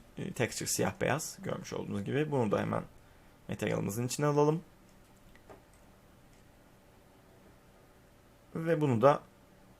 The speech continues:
multiply nodumuza ekleyelim. E, buradaki mantık şu. E, bu renk tonuyla, e, burada elde, elde edilen renkle bu cloud'u yeniden oluşturmak aslına bakarsanız. E, yine daha önce yaptığımız gibi buraya bir multiply koyalım ve,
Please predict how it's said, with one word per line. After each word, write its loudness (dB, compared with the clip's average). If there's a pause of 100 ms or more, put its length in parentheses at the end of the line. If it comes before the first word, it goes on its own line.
(560)
multiply 4
nodumuza 2
ekleyelim. 0 (460)
E, 4
buradaki 4
mantık 4
şu. 6 (280)
E, 4
bu 8
renk 10
tonuyla, 8 (480)
e, -2
burada 10
elde, 10 (100)
elde 8
edilen 6
renkle 6
bu 4
cloud'u 6 (220)
yeniden 6
oluşturmak 6
aslına -2
bakarsanız. -4 (600)
E, 4
yine 8
daha 12
önce 8
yaptığımız 8
gibi 6
buraya 6
bir 6
multiply 6
koyalım 6
ve, 8